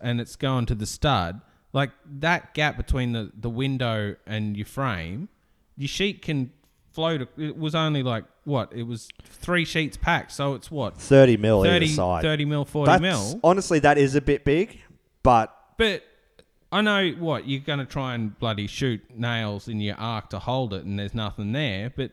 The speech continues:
Speaker 1: it's not like plaster's gonna hold it either.
Speaker 2: No, exactly.
Speaker 1: But also, isn't that gap then any movement? Then that movement's not the window and, you know,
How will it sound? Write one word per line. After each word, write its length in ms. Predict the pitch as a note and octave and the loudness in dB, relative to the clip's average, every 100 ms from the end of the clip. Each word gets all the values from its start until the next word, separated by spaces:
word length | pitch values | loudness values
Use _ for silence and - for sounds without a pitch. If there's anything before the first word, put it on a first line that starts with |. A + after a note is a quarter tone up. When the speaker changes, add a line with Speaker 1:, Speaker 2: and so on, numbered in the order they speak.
| _ | _
Speaker 1:
it's 120 | C#3 | -10
not 140 | F#3 E3 | -6 -4
like 140 | A#2+ - | -6 -8
plaster's 420 | B2+ D3 - G#2 | -6 -6 -8 -10
gonna 200 | G2+ F2+ | -8 -8
hold 280 | G2+ F#2+ F#2+ | -6 -6 -6
it 80 | |
either. 220 | G#2 B2+ B2+ | -6 0 2
Speaker 2:
No, 100 | G#2+ | 2
exactly. 500 | E2 F2 F#2 - C#2+ | 0 -4 -4 -4 -10
Speaker 1:
But 80 | - | -4
also, 420 | A#3+ A3+ A3 G3+ - - | -4 -2 -2 -2 -4 -8
isn't 260 | F#3+ F#3 | -6 -4
that 220 | F#3+ D#3 - | -4 -6 -4
gap 300 | E3 D#3 E3 | -4 -4 -4
then 220 | F3 D#3+ | -4 -4
any 240 | E3 E3 | -4 -2
movement? 720 | D3+ D#3 G3 F3+ B2 G2 G2+ _ _ _ _ _ - | -2 -2 -2 -4 -6 -6 -8 _ _ _ _ _ -10
Then 320 | C3 D3 C#3 | -6 -4 -4
that 180 | C3 A#2+ | -6 -6
movement's 720 | C3+ C3+ C3 C3 B2 - - C#3+ | -6 -6 -4 -4 -4 -10 -12 -6
not 540 | C#3 C3+ C3 _ _ | -4 -4 -8 _ _
the 100 | C3+ | -8
window 600 | B2 B2+ C3 B2+ A#2+ A#2 F2+ | -6 -4 -4 -4 -6 -8 -6
and, 200 | A2+ - A#2+ | -8 -8 -6
you 120 | C3 | -4
know, 360 | F#2 F#2 C3 | -4 -6 -8